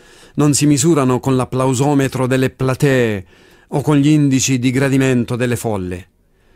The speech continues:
Da quando l'uomo della croce è stato issato sul patibolo,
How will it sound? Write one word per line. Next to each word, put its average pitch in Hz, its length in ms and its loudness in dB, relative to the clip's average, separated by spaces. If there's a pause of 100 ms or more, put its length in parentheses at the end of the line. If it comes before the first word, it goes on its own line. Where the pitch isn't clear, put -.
(380)
Da 135 160 -4
quando 185 360 2
l'uomo 147 280 0
della 135 220 -2
croce 143 380 -2
è - 20 -2
stato 127 320 -4
issato 131 400 -2
sul 117 160 -4
patibolo, 117 640 -2